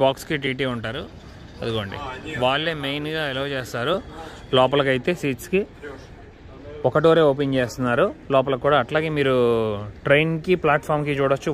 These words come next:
One feet difference ఉందండి. దగ్గరగా అయితే లేదు. మామూలుగా అయితే అక్కడ ఒక plate లాంటిది పెడతారు, ఎందుకన్నా ఇవాళ plate లాంటిది పెట్టలేదు ఆ వేకి కూడా డోర్కి. ఈ ప్లాట్‌ఫామ్‌కి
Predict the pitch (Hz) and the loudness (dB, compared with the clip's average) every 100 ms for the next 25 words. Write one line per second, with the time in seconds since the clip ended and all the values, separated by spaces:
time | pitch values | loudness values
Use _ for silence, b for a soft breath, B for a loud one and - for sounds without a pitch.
0 | 135 143 160 160 143 139 143 135 123 123 | 0 0 -2 0 0 0 -2 0 0 0
1 | 123 196 254 B B B B B B - | 0 -2 -6 B B B B B B -18
2 | - - - 127 139 151 147 143 151 131 | -18 -18 -2 2 4 4 4 4 2 2
3 | 123 156 254 - - - 127 139 175 180 | 2 0 -4 -8 -18 -4 2 4 4 2
4 | 175 180 151 143 131 139 160 165 180 160 | 2 -2 -2 -4 -4 2 2 2 0 0
5 | 135 120 147 135 131 143 156 143 127 117 | 0 0 2 2 2 -2 -2 2 2 2
6 | 131 139 143 151 139 123 117 139 120 151 | 2 0 2 2 2 0 0 2 2 4
7 | 180 123 113 117 139 131 123 123 202 B | 6 6 4 4 4 4 2 2 0 B
8 | B B B B B - - 127 156 117 | B B B B B -16 4 8 8 6
9 | - - - - - 185 160 143 135 147 | -6 -16 -16 -14 2 4 6 6 6 4
10 | 123 117 | 2 0